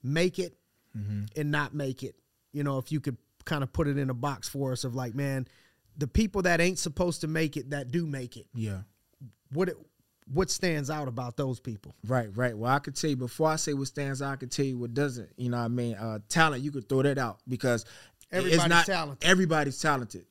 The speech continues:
Speaker 2: So that, that has nothing to do with it. You know
Speaker 1: Mm.
Speaker 2: what I mean? Like, it's cats that come in the league every single year, you know what I mean, that, that, that could play ten years if it was strictly based off of talent. You know what I mean? Um, couple things, man. I think,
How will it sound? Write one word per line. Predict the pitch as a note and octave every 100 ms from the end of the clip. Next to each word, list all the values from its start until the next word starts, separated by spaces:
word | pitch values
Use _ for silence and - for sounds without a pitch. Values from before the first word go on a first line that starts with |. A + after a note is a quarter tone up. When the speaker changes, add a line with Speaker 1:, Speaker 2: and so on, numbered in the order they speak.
| -
Speaker 2:
So | - A2+
that, | D3 D3 C#3
that | D#3+
has | C#3 C3
nothing | C3 E3+ E3+ D3+
to | D3
do | D3+
with | C3+ A2+
it. | G2+ _
You | C#3 C3+
know |
Speaker 1:
Mm. | C3
Speaker 2:
what | B2+
I |
mean? | C3 C#3 C3
Like, | A2+ F2+
it's | D3 C#3+
cats | E3 C#3 -
that | B2+
come | C3+ C3
in | B2+
the |
league | B2 C3+ A2+ - -
every | D3 C#3
single | C3+ D3+ C#3+ B2
year, | A2+ D3+ C3 G#2+ - _ _ -
you | C#3 C3
know |
what | B2+
I | B2+
mean, | C3 B2+
that, | A#2 G#2 -
that, | B2 A#2+ -
that | B2+ A#2+
could | A#2+ A2+
play | C#3
ten | A#2+ D3+ C3+
years | D3 C3 B2+
if | B2+
it |
was | A#2+
strictly | - D#3 C#3
based | A#2+ B2 A#2
off | A#2 A2
of | G#2
talent. | C#3+ A2 E2 B2
You | A#2
know |
what | G#2+
I | G#2+
mean? | A#2+ A#2 C3 - - -
Um, | C#3 C#3 B2 A#2 _ - - _ _
couple | - A3
things, | G3+ F3+ D#3+
man. | D#3+
I | F3+
think, | - E3+ D#3